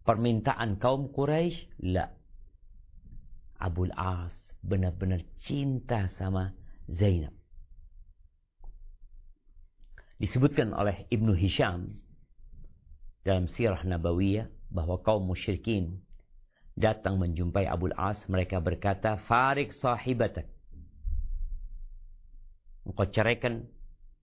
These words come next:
istrimu. Wa nahnu nuzawwijuka ayya imra'atin min Quraisy syi'ta.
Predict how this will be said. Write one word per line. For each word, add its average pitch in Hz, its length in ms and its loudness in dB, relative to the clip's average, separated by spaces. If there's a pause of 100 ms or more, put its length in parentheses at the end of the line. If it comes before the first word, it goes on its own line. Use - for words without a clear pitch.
(880)
istrimu. 101 480 -2 (1700)
Wa 98 160 4
nahnu 110 480 2
nuzawwijuka 104 720 2
ayya 156 320 2
imra'atin 101 480 0
min 90 160 0
Quraisy 95 320 -2
syi'ta. - 400 -10